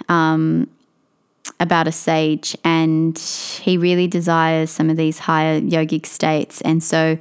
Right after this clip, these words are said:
he says, "Okay, that's it. I'm going to remove <laughs> myself from all distractions. I'm gonna take myself underwater and I'm gonna meditate underwater." And something interesting happened in this story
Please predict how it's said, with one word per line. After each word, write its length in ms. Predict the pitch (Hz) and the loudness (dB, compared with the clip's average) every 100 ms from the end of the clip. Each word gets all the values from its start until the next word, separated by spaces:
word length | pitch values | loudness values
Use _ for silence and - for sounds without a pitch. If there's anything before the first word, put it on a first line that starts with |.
| - - - - | -8 -20 -20 -6
he 160 | - 180 | 0 0
says, 320 | - 165 165 - | 0 -2 0 0
"Okay, 320 | 185 196 165 | 0 2 2
that's 280 | 170 170 - | 2 -2 0
it. 240 | 175 156 - | 0 0 0
I'm 420 | 175 208 240 233 - 180 | 2 4 2 0 -2 0
going 600 | 190 185 175 160 180 - - - | 2 2 2 2 0 -4 -8 -4
to 160 | 175 | -2
remove 540 | 165 165 160 202 196 - | 0 2 2 2 2 2
<laughs> 120 | 180 | 0
myself 420 | 180 - - - | -2 0 0 0
from 220 | - 160 | 0 0
all 180 | - 170 | 0 0
distractions. 920 | 165 160 170 147 - 156 156 156 - - - - - - - - | -2 -4 -4 -4 -4 -2 -2 -4 -8 -12 -20 -20 -20 -20 -14 -2
I'm 180 | 180 | 2
gonna 140 | 185 175 | 4 2
take 260 | - 233 | 2 2
myself 600 | 247 220 220 185 175 180 - | 4 2 2 0 0 -2 -2
underwater 640 | 180 180 170 160 156 170 277 - _ - - - - | 0 2 2 0 0 2 0 -2 _ -20 -20 -14 -2
and 140 | 170 | 2
I'm 140 | 170 | 2
gonna 160 | 180 170 | 2 2
meditate 680 | 160 170 165 156 180 165 - | 2 2 0 -2 -2 0 0
underwater." 680 | 156 160 156 156 147 143 156 - _ _ _ _ _ _ _ - - - - _ | 0 0 -2 -2 0 -2 -4 -10 _ _ _ _ _ _ _ -20 -20 -20 -20 _
And 100 | 220 | 2
something 320 | 302 427 330 | 4 4 4
interesting 500 | 240 285 277 - 214 | 4 2 2 2 2
happened 360 | 220 214 202 190 | 2 2 2 2
in 100 | 170 | 2
this 180 | 160 160 | 0 0
story 400 | 175 160 156 | 0 2 0